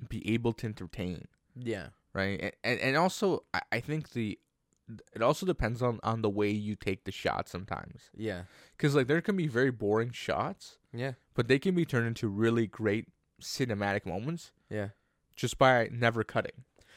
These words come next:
Speaker 2: See, like, and that's the als-, that's also the other thing with books,
Speaker 1: Mm-hmm.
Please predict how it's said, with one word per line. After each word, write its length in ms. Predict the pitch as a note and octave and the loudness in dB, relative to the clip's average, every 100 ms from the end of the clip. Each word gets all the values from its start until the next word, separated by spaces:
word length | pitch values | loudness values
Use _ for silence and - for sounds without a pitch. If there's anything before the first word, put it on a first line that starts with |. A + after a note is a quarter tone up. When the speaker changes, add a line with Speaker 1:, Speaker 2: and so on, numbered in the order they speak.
| _ | _
Speaker 2:
See, 120 | D#3+ | -4
like, 160 | F3+ - | -4 -4
and 120 | D3 | -2
that's 120 | D#3 | -2
the 140 | - D#3+ | 0 2
als-, 220 | D#3 - | 2 0
that's 240 | A2 C3 - | -6 -6 -6
also 200 | D3 D3+ | -6 -4
the 120 | A2+ | -2
other 140 | A#2+ | -2
thing 160 | B2+ G2+ | -4 -6
with 180 | F#2 - | -10 -10
books, 420 | E2 D2+ - - - | -12 -12 -16 -20 -12
Speaker 1:
Mm-hmm. 240 | A#2 A#2 | -10 -8